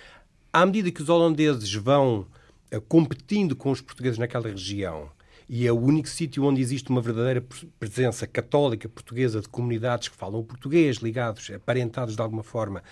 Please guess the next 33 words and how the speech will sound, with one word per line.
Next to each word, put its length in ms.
a 100
Portugal, 600
é 420
na, 100
na 140
Ilha 180
das 160
Flores, 560
que 100
fica 220
lá 120
ao 140
pé, 340
e 180
é 160
em 140
Timor 300
Ocidental, 760
que 100
depois 360
se 80
vai 140
mudando 580
para 480
Timor 540
Oriental, 840
não 220
por 160
qualquer 500
motivo 520
estratégico, 840
mas 260
porque, 540